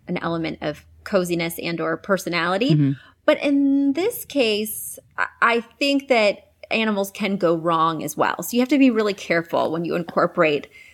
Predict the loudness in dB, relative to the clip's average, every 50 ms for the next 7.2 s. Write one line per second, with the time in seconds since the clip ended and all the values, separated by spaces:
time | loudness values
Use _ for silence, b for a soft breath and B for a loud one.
0 | B B B B -2 0 2 4 4 4 2 2 0 -2 -4 -6 -12 -10 -4 -2
1 | 0 0 0 -2 -6 -8 -6 -4 -2 -2 -2 -4 -4 -4 -4 -4 -4 -6 -10 -10
2 | -10 -6 -4 -4 -4 -6 -8 -10 -6 -6 -6 -4 -4 -6 -8 -8 -10 -14 _ _
3 | -8 -6 -6 -6 -6 -10 -12 -14 _ _ _ -2 -2 -2 -2 -2 -6 -6 -8 -8
4 | -8 B B B B B 0 2 4 4 4 4 4 2 2 0 -2 -6 -10 -8
5 | -4 -4 -2 -2 -2 -2 -2 -2 -4 -4 -6 -6 -8 -6 -4 -6 -6 -6 -8 -10
6 | -8 -6 -6 -6 -6 -8 -8 -8 -8 -8 -6 -8 -8 -10 -10 -10 -8 -8 -8 -8
7 | -8 -10 -10